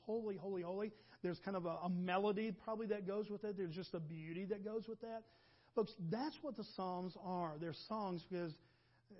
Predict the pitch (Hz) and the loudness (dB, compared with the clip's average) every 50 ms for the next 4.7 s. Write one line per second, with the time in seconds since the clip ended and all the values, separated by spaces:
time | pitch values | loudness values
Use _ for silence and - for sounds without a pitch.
0 | 180 180 196 196 190 180 165 127 - 175 185 196 202 226 233 190 - - 202 208 | -18 -16 -14 -12 -10 -10 -10 -8 -2 2 4 4 6 4 2 2 -2 -4 -2 0
1 | 208 190 165 165 165 - - - - _ _ 180 175 170 170 165 180 180 165 165 | 0 0 -2 -4 -8 -14 -18 -20 -20 _ _ -14 -12 -10 -10 -10 -8 -8 -6 -4
2 | 185 185 165 151 - - - - 202 208 196 175 160 156 147 - _ _ _ _ | -4 -4 -4 -6 -8 -12 -10 -6 -4 -4 -2 -4 -6 -8 -14 -18 _ _ _ _
3 | _ - - - 196 190 185 190 208 202 185 - - 240 233 233 226 226 208 - | _ -12 -4 -2 -2 0 2 2 2 0 0 0 0 2 2 2 0 -2 -2 -2
4 | 214 220 196 196 - - - - 226 226 220 196 180 | 0 0 2 0 0 -2 -2 -2 -2 0 -2 -2 -4